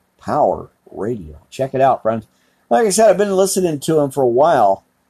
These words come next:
Uh, boy, oh boy, what a powerhouse radio that is. What a, just an inspiration,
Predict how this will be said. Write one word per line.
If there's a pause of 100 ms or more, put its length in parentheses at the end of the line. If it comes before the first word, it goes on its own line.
(320)
Uh,
boy,
oh
boy,
what
a
powerhouse
radio
that
is.
What
a,
just
an
inspiration,